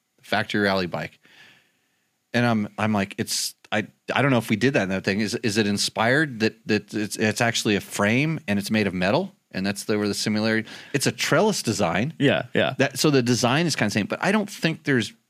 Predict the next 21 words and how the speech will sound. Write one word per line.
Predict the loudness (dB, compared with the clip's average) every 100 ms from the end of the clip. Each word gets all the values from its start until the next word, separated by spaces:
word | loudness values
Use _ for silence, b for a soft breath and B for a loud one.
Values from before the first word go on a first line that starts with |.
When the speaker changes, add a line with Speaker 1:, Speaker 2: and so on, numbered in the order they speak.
| _ _ -8
Speaker 1:
I, | -6 -6 B B B B B B B -4
I, | -4 0
I |
would | 2 2
be | 2
really | 0 0 2 2
hard | 2 2 2
pressed | 2 2 2
that | -2
the | -2
guys | 0 2 2 2
from | 2
the | 2
rally | 4 4 4
department | 2 2 0 0 -2
and | -2
the | 0
guys | 2 0 -2
that | -2
designed | 0 2 2 2
that, | 0